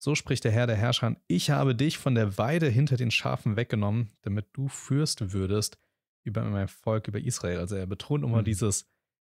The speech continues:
Speaker 1: Hirtendasein, dass Gott selbst ihn
Speaker 2: Ah.
Speaker 1: erwählt hat.
Speaker 2: Da denke ich auch schon an Jesus, das Hirtendasein,
Speaker 1: Ja,
Speaker 2: ne?
Speaker 1: das ist wunderbar,
Speaker 2: Dass er
Speaker 1: ne?
Speaker 2: seine Schafe geweidet, ja. Mhm.
Speaker 1: Er ist, er ist der Auserwählte auch
Speaker 2: Mhm.
Speaker 1: des Herrn,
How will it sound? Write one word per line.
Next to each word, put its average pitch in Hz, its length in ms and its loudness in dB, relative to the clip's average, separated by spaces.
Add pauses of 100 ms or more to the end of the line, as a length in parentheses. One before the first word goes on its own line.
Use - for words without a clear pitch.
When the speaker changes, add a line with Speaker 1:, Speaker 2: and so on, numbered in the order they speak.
Speaker 1:
Hirtendasein, 135 1080 4
dass 104 220 0
Gott 110 220 0
selbst 110 440 2
ihn 139 160 2
Speaker 2:
Ah. - 20 2
Speaker 1:
erwählt 131 520 0
hat. 131 320 0
Speaker 2:
Da 110 120 0
denke 123 260 0
ich 123 100 0
auch 139 120 0
schon 123 200 2
an 110 140 2
Jesus, 107 400 0
das 113 200 -2
Hirtendasein, 101 800 2
Speaker 1:
Ja, - 60 2
Speaker 2:
ne? 147 220 0 (280)
Speaker 1:
das 110 200 -4
ist 120 60 -8
wunderbar, 139 460 4
Speaker 2:
Dass - 80 4
er 117 160 4
Speaker 1:
ne? - 80 -2
Speaker 2:
seine 113 240 2
Schafe 120 380 -2
geweidet, 127 520 0
ja. 104 200 -2
Mhm. 107 380 -2
Speaker 1:
Er 117 120 2
ist, 107 120 -4
er 117 140 -2
ist - 140 -4
der - 180 -4
Auserwählte 156 920 2
auch 90 340 0
Speaker 2:
Mhm. 104 100 2
Speaker 1:
des 131 280 0
Herrn, 143 380 2